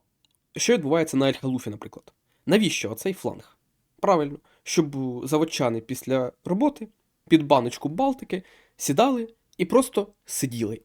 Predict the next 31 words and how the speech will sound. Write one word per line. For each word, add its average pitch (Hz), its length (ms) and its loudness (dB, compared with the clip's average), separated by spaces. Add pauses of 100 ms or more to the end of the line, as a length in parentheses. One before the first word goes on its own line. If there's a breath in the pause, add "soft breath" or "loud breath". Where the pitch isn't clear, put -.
(220)
Ну, 214 180 2
стояли, 131 520 0
сиділи, 123 400 0
байдуже, 120 440 -4 (220 loud breath)
е, 135 140 -2
охороняли 131 920 0
кущі, 196 720 0
камені, 147 800 0
хатинки 165 440 2
на 147 100 0
базі 135 320 -4
і 117 40 -12
так 131 140 -12
далі, 277 260 -2 (180 loud breath)
і 208 60 -6
нічого 208 240 -4
не 202 100 2
робили. 156 280 0 (360 loud breath)
Основний 175 320 4
напрямок, 135 360 2
де 131 80 -2
вирішується 131 460 -4
все, 233 260 -2 (160)
ось 165 180 -4
тут. - 280 -20 (420)
Тому 165 180 4
що - 100 -4
тут 160 140 0
ви 139 60 2
можете 127 300 -4
пропушити, 240 680 -4